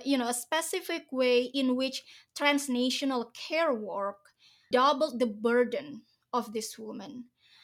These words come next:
So, uh, you know, e-, especially in, in probably in development studies or, um, you know, liberal feminism, we will see a lot of claims that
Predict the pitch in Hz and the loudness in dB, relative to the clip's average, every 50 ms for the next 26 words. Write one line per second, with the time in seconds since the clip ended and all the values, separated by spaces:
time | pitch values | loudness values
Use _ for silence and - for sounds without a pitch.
0 | _ _ _ _ _ - - - 294 285 277 269 262 262 254 262 262 254 254 262 | _ _ _ _ _ -8 2 6 6 8 8 8 8 8 8 6 6 6 8 8
1 | 277 285 277 262 254 254 254 247 247 - - _ _ _ _ _ _ - - 262 | 8 6 6 6 6 6 4 4 2 -2 -8 _ _ _ _ _ _ -4 0 0
2 | - - 277 - - 359 359 - 381 359 330 302 294 294 277 262 254 269 262 254 | 2 2 0 0 0 0 -2 0 0 2 2 2 4 4 4 4 4 4 4 4
3 | 247 247 240 240 233 - - - - 269 277 269 269 262 254 247 247 240 240 226 | 6 4 4 2 2 -2 -6 -4 0 0 2 2 4 4 4 6 6 4 2 2
4 | 226 - 247 247 240 240 233 233 226 - - - 254 240 220 233 233 202 - - | 0 0 -2 -2 -2 -2 -4 -6 -6 -6 -4 -2 -2 -2 -2 -4 -6 -6 -8 -8
5 | - 247 233 233 233 - 233 233 226 233 226 226 233 240 240 226 226 214 220 240 | -6 -4 -4 -4 -2 -2 0 2 2 0 0 -2 -2 -2 -2 -2 -2 -4 -2 0
6 | 240 277 277 220 240 240 226 220 - 269 269 262 254 240 233 226 233 233 226 226 | 0 0 0 0 -2 -2 -2 -2 -2 0 0 2 2 2 0 0 -2 -4 -4 -2
7 | 233 240 254 262 262 269 269 - - - - - - - - _ - - - - | -2 0 0 2 4 2 2 2 -2 -14 -20 -20 -20 -20 -20 _ -8 -4 0 4
8 | 339 320 302 285 269 254 254 262 262 247 240 - - - 247 226 226 233 196 175 | 6 6 6 8 6 6 4 4 4 0 -2 -4 -8 -8 -6 -6 -6 -6 -6 -8
9 | - 160 185 208 - - - 233 214 240 240 240 233 | -12 -12 -10 -10 -8 -8 -4 -2 0 2 2 0 -2